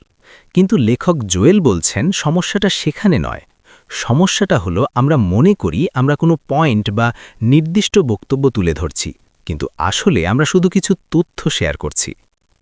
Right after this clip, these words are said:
ভিডিওর এই প্রথম অংশে আমরা আমাদের কমিউনিকেশনের সবচেয়ে বড় শত্রু বা ভিলেনকে চিহ্নিত করব, আর সেই ভিলেনের নাম হলো the topic বা বিষয়বস্তু।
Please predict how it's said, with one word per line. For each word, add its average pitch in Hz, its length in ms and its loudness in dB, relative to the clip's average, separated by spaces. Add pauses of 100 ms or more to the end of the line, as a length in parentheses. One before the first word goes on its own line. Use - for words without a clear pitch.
(140)
ভিডিওর 170 580 4
এই 151 160 4
প্রথম 156 480 2
অংশে 92 460 0
আমরা 101 300 2
আমাদের 107 280 0
কমিউনিকেশনের 175 840 2
সবচেয়ে - 600 -2
বড় 147 200 2
শত্রু 123 500 -4
বা 80 180 -4
ভিলেনকে 156 540 2
চিহ্নিত 101 360 0
করব, 71 360 -4 (640)
আর 85 160 0
সেই 175 380 0
ভিলেনের 160 380 4
নাম 104 280 2
হলো 110 340 0 (300)
the 92 180 0 (200)
topic 175 340 -2 (240)
বা 110 140 0
বিষয়বস্তু। 95 720 -4